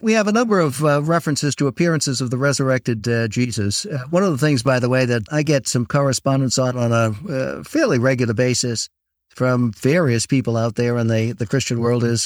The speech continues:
what do you make of these, uh, accounts of the appearances of the resurrected Jesus? Was it, uh, a real physical body that appeared,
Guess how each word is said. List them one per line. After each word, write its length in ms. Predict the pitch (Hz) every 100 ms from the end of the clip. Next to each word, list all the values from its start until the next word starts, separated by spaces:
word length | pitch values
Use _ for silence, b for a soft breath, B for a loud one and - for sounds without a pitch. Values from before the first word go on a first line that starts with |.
| -
what 120 | 196
do 60 | 185
you 80 | 135
make 240 | 143 190
of 160 | 117 123
these, 280 | 120 - 123
uh, 200 | 120 123
accounts 440 | 127 131 127 -
of 100 | 120
the 300 | 120 117 127
appearances 580 | 123 - 127 127 127 107
of 80 | 120
the 60 |
resurrected 520 | 127 135 143 151 185 175
Jesus? 480 | 269 220 123 104 -
Was 260 | 135 123 131
it, 160 | 101 123
uh, 300 | 117 117 -
a 100 | 127
real 340 | 117 131 147 139
physical 460 | - 151 170 139
body 500 | 107 95 123 151 185
that 220 | 147 151 165
appeared, 580 | - 175 190 208 196